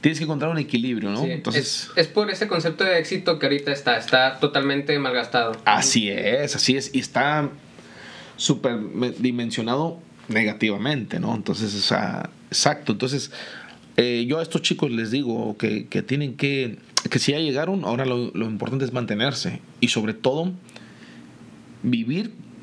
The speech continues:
Speaker 1: y ser profesionales, pero veinticuatro horas al día, que ahí es donde viene otro problema, de otra índole, ya en otra etapa, ¿verdad? Ya no es el chico inmaduro, ahora es el chico disque maduro, pero superficial,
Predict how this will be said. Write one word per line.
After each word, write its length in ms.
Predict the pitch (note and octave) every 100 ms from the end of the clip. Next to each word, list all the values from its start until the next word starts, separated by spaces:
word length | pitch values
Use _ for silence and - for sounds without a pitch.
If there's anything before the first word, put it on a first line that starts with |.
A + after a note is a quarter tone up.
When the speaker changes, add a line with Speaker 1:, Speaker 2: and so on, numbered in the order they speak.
| - -
Speaker 1:
y 80 | B2
ser 340 | - E3+ G#3 -
profesionales, 840 | D#3 - G#2+ A2 A2+ D#3 A2 -
pero 220 | - B2
veinticuatro 640 | A#2 A#2 A#2+ - C#3 C#3+
horas 180 | C3+ A2+
al 120 | G2 G#2+
día, 300 | E3+ A#2 - -
que 80 | -
ahí 240 | A#2+ B2+ E3
es 100 | E3+
donde 220 | C#3+ A#2
viene 260 | G#2+ B2 A#2+
otro 200 | A#2 A2+
problema, 680 | A2 A2 F3 G3 C3 - -
de 100 | G#2+
otra 260 | A2+ C3
índole, 480 | B2+ F#3 C3 G#2 G2 - - -
ya 140 | G#2
en 60 | C#3
otra 200 | D3 A2
etapa, 520 | - F#3 - - - - - - - -
¿verdad? 320 | G#2 A2 D3 - - -
Ya 100 | C#3
no 60 | E3
es 60 |
el 80 | D#3+
chico 220 | E3+ E3
inmaduro, 540 | D#3 A#2+ A#2+ C3+ G2 - - -
ahora 180 | B2 D#3+
es 100 | D#3
el 100 | D3
chico 500 | F#3 F3 F3+ - - B2
disque 360 | B2 - C3
maduro, 580 | A2 A2+ D#3 A3 G#3 - - - - - - - - -
pero 420 | A#2 A2+ A2 G#2+
superficial, 800 | - - B2 A#2 - G#2 G2